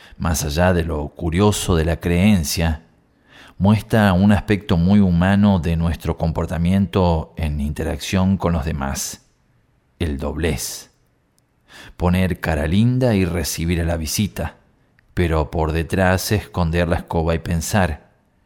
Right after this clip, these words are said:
"¿Cuándo se irá este pesado?". Pero eso era sabia la sentencia de mi abuela,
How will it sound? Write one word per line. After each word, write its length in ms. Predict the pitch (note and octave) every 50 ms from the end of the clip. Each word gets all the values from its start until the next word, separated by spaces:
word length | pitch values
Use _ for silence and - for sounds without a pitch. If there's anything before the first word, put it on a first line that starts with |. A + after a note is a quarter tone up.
| _ _ - - - - _
"¿Cuándo 480 | - G2 F#2+ F2+ F2+ F2+ F2+ F2 F#2+ G2
se 200 | - - - G#2+
irá 320 | F#2+ F2 D#2+ E2+ E2+ E2 E2+
este 260 | E2 - - - E2+
pesado?". 680 | - F#2+ - - - D#2+ D2 D2 D#2+ D#2 D#2 - - _ _ _ _ _ _ _ _ _ _ _ _ _ _ _ _ _ _ _ _ - - - - -
Pero 220 | - G#2 G2+ G2+
eso 320 | A2 B2 B2 - - A2 G2
era 540 | G2+ G#2+ A2 G#2+ G2 F2+ D#2+ D2 - - - _ _ _ _ _ _ _ _ _ _ _ _ _ _ _ _ _ _ _ _ _ _ _ _
sabia 480 | - - - A2+ G#2 G#2+ G2+ F#2 E2 D#2+
la 100 | E2+ E2+
sentencia 640 | - - D#2+ D#2 C#2+ G2 G2 F#2 E2+ - - E2
de 120 | D2+ D2+ D#2
mi 100 | D#2 D#2+
abuela, 560 | E2 E2 F2+ F#2+ F#2+ F2 E2 D#2 C#2+ - -